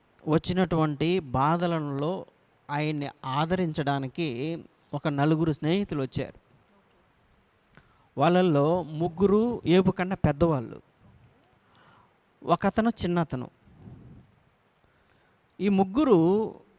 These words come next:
పెద్దవాళ్ళల్లో పెద్దవాడైనటువంటి వ్యక్తి పేరు ఎలీఫజ్. ఇతను ఎలాంటి వాడంటే ట్రెడిషనల్ మ్యాన్,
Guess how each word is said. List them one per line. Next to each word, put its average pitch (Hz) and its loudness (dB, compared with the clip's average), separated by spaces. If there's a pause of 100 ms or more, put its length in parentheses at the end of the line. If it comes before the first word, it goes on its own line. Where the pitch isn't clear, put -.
(800)
పెద్దవాళ్ళల్లో 165 0 (540)
పెద్దవాడైనటువంటి 170 0 (160)
వ్యక్తి 151 0
పేరు 151 0 (340)
ఎలీఫజ్. 175 2 (1400)
ఇతను 233 4
ఎలాంటి 226 0
వాడంటే 185 -2
ట్రెడిషనల్ 226 0
మ్యాన్, 165 -4